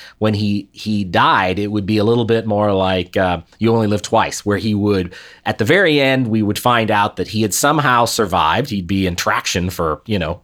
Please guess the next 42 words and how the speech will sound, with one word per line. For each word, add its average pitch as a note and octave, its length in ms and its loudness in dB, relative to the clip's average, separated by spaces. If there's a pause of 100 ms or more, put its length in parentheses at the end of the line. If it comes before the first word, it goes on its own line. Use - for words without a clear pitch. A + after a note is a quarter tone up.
for A2+ 140 2
a F#2 40 4
while G2 300 2
'cause G#2+ 140 -4
he F#2+ 60 -4
was F2 100 -4
shot A2+ 400 -2
repeatedly, G#2 580 -2 (320)
but, B2+ 420 0
um, B2 360 2
he C3+ 100 0
had C#3 100 0
somehow D#3 360 2
survived, A2+ 680 2 (220)
but A#2 420 0
he B2 200 0
would A#2+ 200 0
be A#2 200 0
presumed C#3+ 520 0
dead G#2 400 0 (140)
to - 120 -2
the A#2 120 2
outside G#2+ 380 2
world, G#2 440 2 (320)
and G#2 300 0
therefore G#2+ 800 2 (400)
all C#3+ 160 4
he C3+ 100 2
could B2+ 160 -2
do A#2+ 180 2
is G#2+ 140 -2
go A2 140 2
back G2+ 320 0
to F#2+ 240 0
his F2+ 200 -2
job. E2 380 -2
And F2 100 -4
the G2 140 0
end A2+ 140 2
of G#2 40 -2
the G2 60 -2
day, F#2 400 0